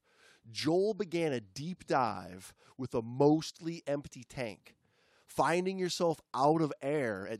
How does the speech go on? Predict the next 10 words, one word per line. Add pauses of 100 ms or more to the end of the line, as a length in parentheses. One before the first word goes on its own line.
(160)
depth
can
be
scary,
regardless
of
your
experience,
he
says.